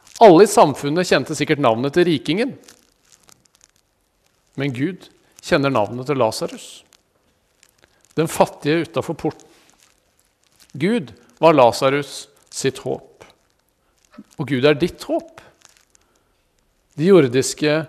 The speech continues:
velsignelsene som du har, eller kanskje du ikke har,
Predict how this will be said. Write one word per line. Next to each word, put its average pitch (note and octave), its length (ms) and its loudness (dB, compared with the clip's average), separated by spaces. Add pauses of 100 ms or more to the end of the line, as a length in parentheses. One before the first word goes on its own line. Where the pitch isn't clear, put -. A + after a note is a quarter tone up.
(200)
velsignelsene C#3 760 -2
som E3 120 -6
du C3+ 160 0
har, A#2+ 200 4
eller G3+ 240 2 (320)
kanskje C#3+ 260 -6
du D3 60 0
ikke C3 280 -4
har, D3+ 200 -4